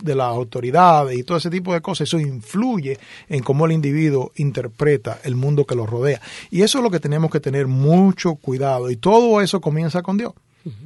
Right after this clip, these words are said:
Speaker 1: Todo eso comienza con Dios. Ah, alguien, um, en este caso, W A W Tozer, dijo algo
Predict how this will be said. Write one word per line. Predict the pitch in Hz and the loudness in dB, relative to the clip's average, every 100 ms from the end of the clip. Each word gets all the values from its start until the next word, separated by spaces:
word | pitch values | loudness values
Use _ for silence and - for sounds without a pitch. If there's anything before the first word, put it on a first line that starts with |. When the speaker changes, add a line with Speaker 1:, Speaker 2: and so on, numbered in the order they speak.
| 165 _ | -20 _
Speaker 1:
Todo | - 220 247 | 6 8 8
eso | 233 240 | 4 2
comienza | 180 170 156 208 | 0 0 -2 -4
con | 220 | -4
Dios. | 262 269 - - - _ _ | -4 -6 -10 -20 -20 _ _
Ah, | 165 156 156 147 143 139 147 - _ _ 180 - | 2 6 6 4 0 -2 -6 -10 _ _ -16 0
alguien, | 214 202 202 190 185 | 2 4 6 4 2
um, | 151 143 143 - | 0 0 -2 -2
en | 160 | -2
este | 170 185 | 0 0
caso, | 170 151 147 | 0 0 -2
W | 131 156 151 151 147 165 | 0 0 2 0 -2 -2
A | 160 | 0
W | 151 147 143 | 2 2 0
Tozer, | - 165 156 - 127 120 | 2 2 2 -2 -8 -4
dijo | 147 147 147 147 | -2 0 0 0
algo | 143 | 0